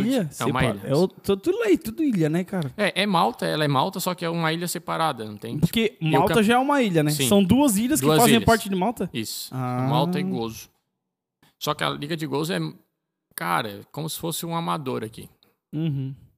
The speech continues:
Speaker 1: Um amador, só que paga melhor. Porque o euro, querendo ou não, tá muito
Speaker 2: Aham.
Speaker 1: alto. Tá alto ainda, já era alto e hoje tá mais ainda. E aí o cara falou, "Eu pago a taxa, tu vem pra cá e eu faço contrato contigo até abril."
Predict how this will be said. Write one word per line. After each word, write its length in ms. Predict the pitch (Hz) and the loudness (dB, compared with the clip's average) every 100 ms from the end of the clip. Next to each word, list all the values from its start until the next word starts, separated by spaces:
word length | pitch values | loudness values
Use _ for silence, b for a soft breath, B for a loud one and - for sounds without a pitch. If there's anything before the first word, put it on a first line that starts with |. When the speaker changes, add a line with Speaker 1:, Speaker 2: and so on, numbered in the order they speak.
| - | -14
Speaker 1:
Um 60 | |
amador, 420 | 117 120 117 123 160 | -8 -6 -6 -6 -6
só 120 | 156 | -8
que 80 | - | -6
paga 240 | 151 156 | -4 -4
melhor. 260 | 160 151 87 _ _ _ _ _ _ _ _ | -4 -6 -10 _ _ _ _ _ _ _ _
Porque 180 | - - | -20 -14
o 160 | 117 113 | -12 -8
euro, 320 | 110 120 127 | -4 -4 -6
querendo 360 | - 113 113 110 | -10 -10 -8 -10
ou 40 | |
não, 280 | 107 117 127 | -8 -10 -10
tá 160 | 120 | -12
muito 180 | 113 113 | -12 -6
Speaker 2:
Aham. 200 | 139 131 | -2 -2
Speaker 1:
alto. 200 | 113 - | -4 -8
Tá 180 | - 127 151 | -6 -4 -4
alto 280 | 127 143 131 | -8 -10 -14
ainda, 420 | 135 131 120 104 123 _ _ | -14 -14 -14 -16 -20 _ _
já 160 | 113 113 | -12 -10
era 200 | 120 127 | -8 -8
alto 320 | 117 139 - | -8 -12 -14
e 40 | |
hoje 180 | 120 127 | -16 -16
tá 100 | - | -16
mais 260 | 131 127 123 | -14 -14 -12
ainda. 300 | 127 117 101 _ _ _ _ _ _ _ _ _ - | -12 -12 -14 _ _ _ _ _ _ _ _ _ -4
E 60 | |
aí 100 | 165 | -2
o 60 | 175 | -2
cara 160 | 175 | -4
falou, 200 | 165 170 | -6 -6
"Eu 40 | 156 | -4
pago 200 | 151 151 | -4 -4
a 60 | |
taxa, 380 | 156 147 160 - _ _ _ _ _ _ | -4 -4 -4 -8 _ _ _ _ _ _
tu 60 | 135 | -6
vem 100 | 135 | -4
pra 180 | 143 131 | -2 -4
cá 460 | - 135 180 - _ _ _ _ | 0 0 0 -8 _ _ _ _
e 40 | 143 | -8
eu 40 | |
faço 200 | - 143 | -6 -6
contrato 260 | 151 135 147 | -8 -10 -10
contigo 180 | - 139 | -10 -10
até 140 | 147 | -6
abril." 360 | 156 143 120 | -6 -4 -6